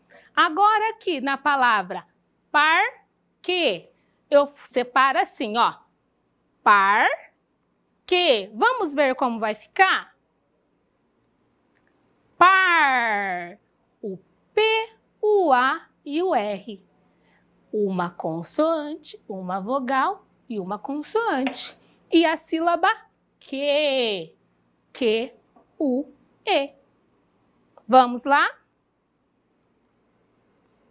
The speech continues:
Agora aqui. Às vezes, você que é pequenininho, não conhece. Mas aqui é o antigo cinema. É o primeiro cinema,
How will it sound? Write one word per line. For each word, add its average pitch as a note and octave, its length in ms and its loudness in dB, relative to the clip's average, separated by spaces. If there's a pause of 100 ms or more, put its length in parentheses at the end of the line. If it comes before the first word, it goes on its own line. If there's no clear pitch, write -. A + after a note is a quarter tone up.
(560)
Agora C4+ 920 -2
aqui. C#4+ 800 -4 (640)
Às A3+ 320 -4
vezes, B3+ 540 -2
você A3+ 320 -6
que C4 100 -12
é B3 40 -8
pequenininho, A#3+ 920 -4 (260)
não A3+ 160 -4
conhece. B3+ 800 -6 (720)
Mas A3 340 -4
aqui C#4 520 -4
é C4+ 120 -2
o D#4 100 -2
antigo D#4 460 -4
cinema. D4+ 880 -4 (160)
É D#4+ 60 0
o F4 80 2
primeiro F4 580 -2
cinema, F3+ 540 -6